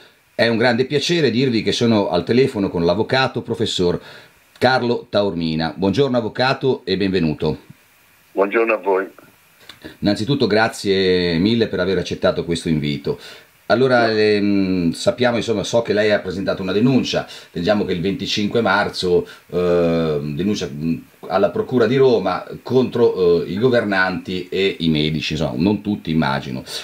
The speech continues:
Speaker 1: E ora, ehm, lascio a lei spiegare le motivazioni che l'hanno spinta a sporgere questa denuncia.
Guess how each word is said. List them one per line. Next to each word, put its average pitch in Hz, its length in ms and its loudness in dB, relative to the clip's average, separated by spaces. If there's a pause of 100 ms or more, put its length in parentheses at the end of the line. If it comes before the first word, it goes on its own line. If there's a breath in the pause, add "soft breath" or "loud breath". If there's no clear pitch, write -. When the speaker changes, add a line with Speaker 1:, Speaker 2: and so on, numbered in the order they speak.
(200 loud breath)
Speaker 1:
E 92 680 4
ora, 101 320 2
ehm, 92 580 2
lascio - 300 0
a - 20 0
lei 110 200 2
spiegare 95 500 0
le 92 80 0
motivazioni 87 640 0
che - 80 -6
l'hanno 85 200 2
spinta 80 640 0 (240 loud breath)
a 80 440 0
sporgere 87 500 -2
questa 85 200 0
denuncia. 73 560 -2